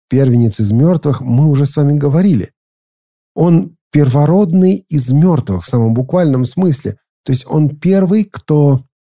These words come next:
воскрес из мертвых. Но Он не просто сам воскрес, но еще и ведет нас за собой. Он глава церкви.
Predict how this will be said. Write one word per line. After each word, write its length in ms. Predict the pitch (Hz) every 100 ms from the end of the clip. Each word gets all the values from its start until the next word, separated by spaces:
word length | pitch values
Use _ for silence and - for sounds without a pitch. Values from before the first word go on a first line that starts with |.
| -
воскрес 720 | 73 104 - - 151 190 131
из 140 | 95 76
мертвых. 500 | 69 58 - - - _ _ _
Но 100 | 139
Он 80 | 180
не 100 | 208
просто 380 | 202 254 240 202
сам 320 | - 220 185
воскрес, 600 | 127 117 - 78 - - _ _ _ _ _
но 100 | 73
еще 300 | 92 92 127
и 60 | 127
ведет 320 | 117 110 98
нас 160 | 107 98
за 100 | 104
собой. 440 | - 123 95 - _ _ _ _ _ _ -
Он 480 | 107 110 104 98 - -
глава 640 | 110 113 120 117 131 104
церкви. 640 | 92 - 120 95 - -